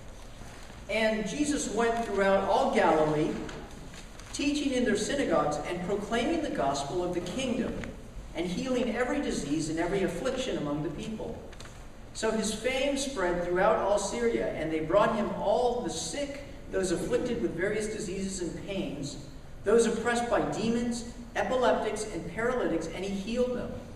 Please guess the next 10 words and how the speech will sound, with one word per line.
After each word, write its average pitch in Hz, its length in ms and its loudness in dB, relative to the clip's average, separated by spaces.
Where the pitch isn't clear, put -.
And 190 200 0
great 285 260 4
crowds 254 320 2
followed 233 420 4
him 170 120 -2
from 156 180 -4
Galilee 247 580 4
and 151 120 -6
the 143 80 -4
Decapolis, 208 720 0